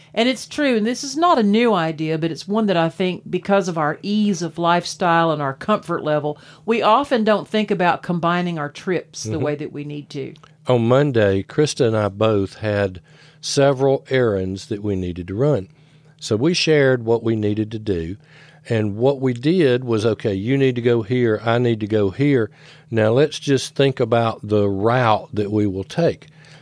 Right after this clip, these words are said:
Speaker 2: And so we went to the bank, we went to the office supply store, went to, went to the home repair, we picked up fuel for the mower,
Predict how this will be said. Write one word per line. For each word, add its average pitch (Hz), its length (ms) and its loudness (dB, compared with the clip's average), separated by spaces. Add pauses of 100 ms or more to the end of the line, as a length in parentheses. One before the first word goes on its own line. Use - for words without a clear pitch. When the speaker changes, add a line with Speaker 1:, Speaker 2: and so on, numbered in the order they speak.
(160)
Speaker 2:
And 104 240 0
so 113 280 4
we 110 280 4
went 107 320 0
to - 80 -4
the 92 100 -4
bank, 95 520 0
we 92 120 0
went 95 200 0
to 95 100 -4
the 80 100 -6
office 95 420 -2
supply 104 440 -2
store, 113 480 2
went 92 300 -4
to, - 100 -12
went 101 240 -2
to 104 100 -2
the 87 120 -6
home 107 360 2
repair, 113 560 0 (400)
we 98 140 0
picked - 340 -2
up 101 180 2
fuel 117 440 2
for 110 180 -2
the 101 100 0
mower, 113 460 2